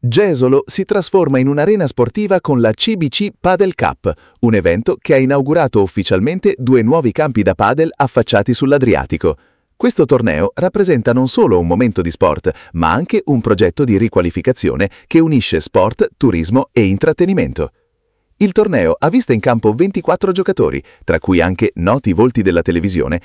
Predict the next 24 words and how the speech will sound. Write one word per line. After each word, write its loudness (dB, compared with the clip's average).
come 0
Jimmy -2
Ghione 0
e 2
Moreno 2
Morello, 0
che 2
hanno 2
animato 0
l'evento 0
con 2
la 4
loro 4
interazione 0
con 0
il -6
pubblico. -2
Atmosfera 0
festosa, 0
musica 0
e -2
D 2
J 2
set -2